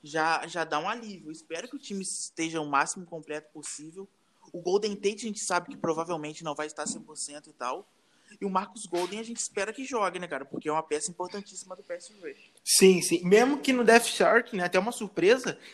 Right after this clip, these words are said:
Speaker 2: ele esteja como reserva, né? Querendo ou não, ele não tá como titular. Quem tá como titular é o Lorenzo Carr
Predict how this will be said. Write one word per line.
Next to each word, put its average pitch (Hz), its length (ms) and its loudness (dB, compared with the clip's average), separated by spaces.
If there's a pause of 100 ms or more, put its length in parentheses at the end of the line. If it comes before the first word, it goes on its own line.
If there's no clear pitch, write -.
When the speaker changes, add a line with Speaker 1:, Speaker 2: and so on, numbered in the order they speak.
(160)
Speaker 2:
ele 175 220 2
esteja 226 320 4
como 254 260 0
reserva, 233 560 4
né? 165 100 -4
Querendo 185 300 -2
ou 185 60 0
não, 196 120 2
ele 220 120 0
não 226 400 -2
tá 202 260 6
como 196 240 2
titular. 175 640 6
Quem 170 160 -6
tá 180 120 -2
como 185 200 -2
titular 180 380 2
é - 20 4
o 196 40 2
Lorenzo 190 400 0
Carr 214 400 4